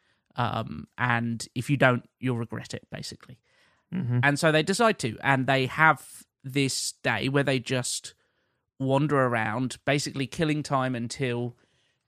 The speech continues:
Speaker 1: Ethan Hawke's plane, I believe it is, that, uh, he's, he's arranged to take a flight the next day, hence the before sunrise.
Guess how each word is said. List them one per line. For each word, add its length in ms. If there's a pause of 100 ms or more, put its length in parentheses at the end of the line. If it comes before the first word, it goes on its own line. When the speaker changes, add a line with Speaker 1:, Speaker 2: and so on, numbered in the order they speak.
(360)
Speaker 1:
Ethan 300
Hawke's 540
plane, 800
I 100
believe 320
it 80
is, 380
that, 280
uh, 200
he's, 400
he's 260
arranged 480
to 80
take 240
a 20
flight 380 (680)
the 80
next 260
day, 260 (240)
hence 260
the 80
before 460 (180)
sunrise. 480